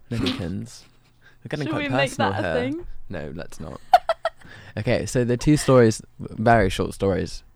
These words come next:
Speaker 1: one in particular, very, very short story,
Speaker 2: Yes.
Speaker 1: that we looked at was The Metamorphosis, and we also looked at Investigations of a Dog, which I bloody loved.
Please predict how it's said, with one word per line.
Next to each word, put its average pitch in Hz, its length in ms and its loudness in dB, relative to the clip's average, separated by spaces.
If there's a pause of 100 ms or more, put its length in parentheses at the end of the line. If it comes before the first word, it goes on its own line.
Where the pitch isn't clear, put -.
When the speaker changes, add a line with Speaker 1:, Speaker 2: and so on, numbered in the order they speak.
(220)
Speaker 1:
one 101 160 -2
in 90 60 -4
particular, 90 420 -8
very, 85 280 -4
very 90 240 -4
short - 200 -12
story, - 340 -6 (120)
Speaker 2:
Yes. - 200 -18 (260)
Speaker 1:
that 107 80 -4
we 98 100 0
looked - 280 -4
at 82 200 -6
was 98 300 0
The 101 100 -4
Metamorphosis, 104 960 0
and 98 160 -4
we 101 100 -2
also 98 220 -6
looked 95 240 -6
at 95 200 -2 (500)
Investigations 98 1080 -4 (380)
of 101 140 -6
a 95 40 -8
Dog, - 340 -6 (580)
which - 320 -4
I 101 100 0
bloody 92 460 -4
loved. 85 400 -4